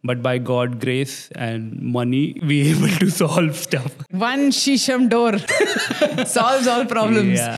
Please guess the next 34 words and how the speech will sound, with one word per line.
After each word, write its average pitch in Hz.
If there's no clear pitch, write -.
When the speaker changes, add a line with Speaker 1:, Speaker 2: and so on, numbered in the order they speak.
Speaker 1:
yeah. 50
Speaker 2:
Wow. 185
These 339
are 415
real 269
stories. 240
Speaker 1:
These 190
are 233
real 208
stories. 214
So 196
my 156
dadi, 147
uh, 131
fought 147
a 131
case 180
for, 135
like, 131
sixteen 214
years. 214
And 135
then 143
I 143
used 165
to 170
go 151
for 151
that 139
hearing. 143
So 160
it's 165
very 156
normal, 170